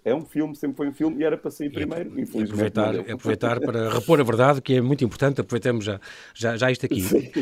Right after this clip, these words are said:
Speaker 2: É um
Speaker 1: Não,
Speaker 2: filme
Speaker 1: é
Speaker 2: que
Speaker 1: só uma questão de, de, de não, de não ter passado a
Speaker 2: Exatamente.
Speaker 1: informação, obviamente, claro, mas
Speaker 2: E é,
Speaker 1: assim
Speaker 2: mas,
Speaker 1: fica
Speaker 2: e era
Speaker 1: exposto.
Speaker 2: suposto, oh, Artur, mas era suposto estrearem na mesma altura as duas coisas? O filme ir, ir
Speaker 1: Não,
Speaker 2: para as
Speaker 1: é,
Speaker 2: salas de
Speaker 1: quer dizer
Speaker 2: cinema e a série também começar
Speaker 1: Sim.
Speaker 2: nessa altura, ou não?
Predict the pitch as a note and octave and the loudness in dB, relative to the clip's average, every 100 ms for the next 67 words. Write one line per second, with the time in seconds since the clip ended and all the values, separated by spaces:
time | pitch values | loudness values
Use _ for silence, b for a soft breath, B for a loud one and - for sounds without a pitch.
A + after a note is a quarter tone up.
0 | B B G#3 A3+ - B3 B2 C3+ C3 C3 | B B 4 6 8 8 8 8 8 6
1 | - D3+ D3 D3 C#3+ A#2 G#2 G#2+ A2 A2 | 4 4 4 2 -2 -2 -2 0 2 2
2 | G#2 G2+ G2 G2+ G2 G#2+ G#2+ - A2 G#2 | 0 -2 -2 -2 -2 -2 -2 0 0 2
3 | G#2+ G#2+ G#2 A2 G#2+ B2 C#3 - C3 G#2 | 4 4 4 2 0 -2 -2 -4 -4 -6
4 | F2+ G2 F#2+ G#2+ _ - F#2+ - G#2 - | -6 -6 -4 -6 _ -2 -2 0 4 4
5 | - G3 A3 F#3+ A3 G3 - G#3+ - F3+ | 6 4 6 6 6 4 6 6 6 4
6 | F3+ E3+ F3 E3+ G3+ C#3+ F3 G3+ - G3+ | 6 6 4 4 6 6 6 4 4 4
7 | - E3 - E3+ F3 F3+ F3 E3+ D3+ D#3+ | 4 -4 2 4 6 6 4 4 4 6
8 | D#3 D#3 D3+ E3+ E3 D3+ - C#3+ A3 D3+ | 6 4 4 2 4 2 4 2 4 2
9 | B2+ D3+ D3+ D3+ - E3+ A#2 D3+ - D#3 | 6 8 8 6 2 4 8 8 8 6
10 | D3+ A#2 C#3 D3 D3+ C#3 C3+ _ C3+ C3 | 6 6 6 6 6 2 0 _ -2 2
11 | C3 - - C3 C#3 B2+ A#2+ B B B | 2 0 0 0 2 0 -2 B B B
12 | B A2+ A2+ A2 G2 G#2 G2+ G#2+ A2+ D#3 | B 2 2 2 2 2 2 -2 2 2
13 | A3+ A#2 F#2+ | 2 0 -4